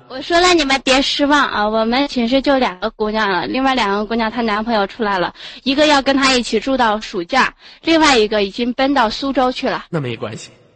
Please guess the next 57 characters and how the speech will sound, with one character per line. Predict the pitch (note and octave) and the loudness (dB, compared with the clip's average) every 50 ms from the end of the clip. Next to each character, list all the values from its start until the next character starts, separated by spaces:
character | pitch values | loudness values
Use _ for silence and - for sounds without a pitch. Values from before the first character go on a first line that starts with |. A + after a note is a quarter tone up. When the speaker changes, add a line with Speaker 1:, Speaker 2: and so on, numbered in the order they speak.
| _ _ _ _ _ _ _ _ _ _ _ _ _ _ - C#3+ C3 | _ _ _ _ _ _ _ _ _ _ _ _ _ _ -18 -14 -8
Speaker 2:
两 | D3 D#3 C#3+ A#2+ - | -4 -2 -2 -2 -2
个 | C3+ E3+ | -6 -8
姑 | F3 - G3+ G#3 | -6 -4 -4 -2
娘 | A3 G3 | -2 -4
就 | - D3 | -4 -8
好 | A#2+ - - - | -12 -12 -14 -20
说 | - - - | -18 -18 -18
了。 | - G2 - - _ _ _ _ - C#4 - - - - - - - - - - - - | -18 -18 -20 -20 _ _ _ _ -20 -18 -16 -12 -10 -8 -6 -6 -4 -4 -4 -2 -2 0
那 | A3 | 0
我 | A3+ A3 | 0 0
想 | - D#3+ C#3 | 0 -2 -4
问 | F#3 G3+ F3 | -2 -2 -4
一 | D#3+ | -2
下， | - F#3 E3 | -2 -4 -4
那 | F#3+ A3 G3+ | -2 -2 -4
个 | C#3+ B2+ | -4 -6
姑 | - E3 E3 | -6 -6 -4
娘， | E3 D#3 C#3+ C3 B2+ | -4 -4 -4 -6 -4
那 | D3+ G3+ | -4 -2
俩 | F#3 C#3+ A2+ | -2 -2 -4
姑 | A#2 - D3 D3+ | -6 -8 -8 -6
娘 | D#3 D3 | -6 -8
在 | C#3 D#3 C#3+ | -8 -10 -12
干 | - D#3+ C3+ | -10 -10 -12
什 | B2+ - - | -12 -14 -16
么 | - A#2 | -16 -14
呢？ | A#2+ A2+ - _ _ _ _ _ _ _ _ _ _ _ _ _ _ _ _ _ _ _ _ _ _ _ _ _ _ _ _ _ _ _ _ _ _ _ _ - - - - _ | -14 -14 -14 _ _ _ _ _ _ _ _ _ _ _ _ _ _ _ _ _ _ _ _ _ _ _ _ _ _ _ _ _ _ _ _ _ _ _ _ -20 -20 -20 -14 _
Speaker 1:
一 | - C#4 | -2 0
个 | D4 D#4 D#4+ D#4 | 2 4 4 4
姑 | D4 D#4 D#4 | 4 2 2
娘 | D4+ D4 C#4 B3+ | 4 2 2 2
在 | C#4 C#4 | 2 2
跟 | C#4 D4 C#4+ C#4 | 2 2 0 0
左 | - C#4 | 2 2
耳 | B3+ B3 A#3+ | 2 2 2
连 | A3+ A3 A3 | 2 0 0
麦， | A#3 B3+ B3 A#3 A3 | 0 2 2 2 0
另 | A#3 A#3+ C4 C#4 C#4 | -2 -2 -2 0 0
外 | C#4 C4 B3+ | 0 0 0
一 | |
个 | A#3+ A3+ G#3+ | 0 -2 -2
姑 | - B3 | -2 -2
娘 | A#3+ A#3+ A#3 A3+ | -2 0 0 0
在 | A3 B3 A#3+ | -2 -2 -2
跟 | A#3+ A#3+ A#3 | -2 -4 -2
她 | A#3+ B3+ | -2 -2
老 | B3 A3 F#3+ | 0 0 0
公 | F#3 - A3+ A#3+ | 0 -2 -2 0
唠 | A#3+ A#3 G3+ | 2 0 0
嗑。 | G3 - - - - _ _ _ _ _ _ _ - | -2 -4 -12 -16 -16 _ _ _ _ _ _ _ -12
Speaker 2:
你 | C#3+ | -10
把 | C#3+ C#3 | -8 -6
她 | - C#3 | -6 -6
招 | - C#3+ C3+ C3 | -4 -2 -4 -4
呼 | C3 | -4
过 | B2+ C3 A#2 | -6 -8 -10
来， | A2 - | -10 -12